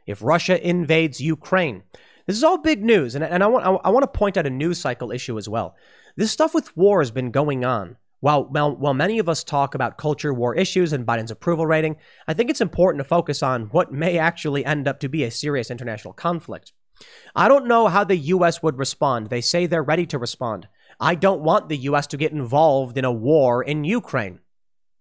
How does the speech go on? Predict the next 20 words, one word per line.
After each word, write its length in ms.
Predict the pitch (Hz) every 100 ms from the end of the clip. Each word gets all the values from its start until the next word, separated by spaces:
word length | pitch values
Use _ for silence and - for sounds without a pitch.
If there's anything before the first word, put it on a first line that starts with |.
| _ - 131
It 60 |
may 120 | 147
just 200 | 143 135
be 120 | 147 135
nato, 480 | 123 175 117 135 _ _
but 80 | 190
that 120 | 202
invariably 600 | 196 170 180 170 160 147 - - - -
will 300 | 127 160 143
rope 260 | 143 156 156
in 140 | 143
the 60 | 139
United 280 | 127 123
States. 520 | - 233 131 - - - _
It 120 | 123 -
could 180 | 160
just 180 | 135 131
be 80 | 139
European 640 | 123 127 131 - 131 113
allies. 600 | 104 151 196 202 202 -